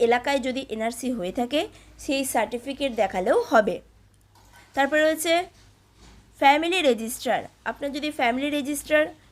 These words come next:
থেকে থাকে স্টেট বা লোকাল অথরিটির কাছ থেকে আপনি পেয়ে থাকেন সেই ফ্যামিলি রেজিস্টার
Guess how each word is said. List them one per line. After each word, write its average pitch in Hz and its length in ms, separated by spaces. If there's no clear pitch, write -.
থেকে 285 260
থাকে 269 260
স্টেট 277 400
বা 247 80
লোকাল 277 300
অথরিটির 262 480
কাছ 233 160
থেকে 277 160
আপনি 240 160
পেয়ে 233 220
থাকেন 302 260
সেই 254 180
ফ্যামিলি 254 300
রেজিস্টার 233 440